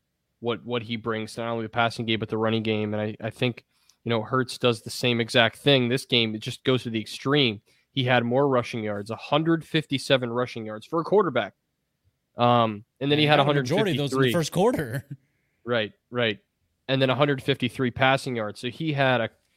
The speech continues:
Speaker 1: just an insane game, and he's, he's such a
Speaker 2: Mm-hmm.
Speaker 1: dynamic player. Um, and he's the reason why Philly, I think, is in this situation. I mean, without him,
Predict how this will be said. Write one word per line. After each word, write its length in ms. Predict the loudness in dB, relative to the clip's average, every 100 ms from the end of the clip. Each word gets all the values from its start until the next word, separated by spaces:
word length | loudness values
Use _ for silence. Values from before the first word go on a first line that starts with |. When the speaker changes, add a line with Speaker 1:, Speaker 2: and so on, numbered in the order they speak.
| _ _ _ _
Speaker 1:
just 220 | -12 -6
an 60 | -4
insane 640 | -4 -6 2 4 4 2
game, 380 | 0 0 -2 -10
and 140 | -8 -6
he's, 260 | -6 -8
he's 160 | -10 -4
such 200 | -2 -2
a 20 |
Speaker 2:
Mm-hmm. 60 | 0
Speaker 1:
dynamic 440 | 0 0 -2 -6
player. 360 | -4 0 0 -2 -10 _ _ _ _ _ _
Um, 400 | -4 -2 -2 -6 _ _ _ _
and 160 | -4 -2
he's 240 | -2 -2
the 100 | -2
reason 300 | -2 0 0
why 140 | 2 2
Philly, 340 | 2 4 4
I 60 | 0
think, 220 | -2 -8
is 100 | -8
in 80 | -8
this 140 | -10
situation. 560 | -10 -10 -8 -8 -10 -10
I 40 |
mean, 140 | -8 -4
without 320 | 4 4 4
him, 320 | 0 -2 -4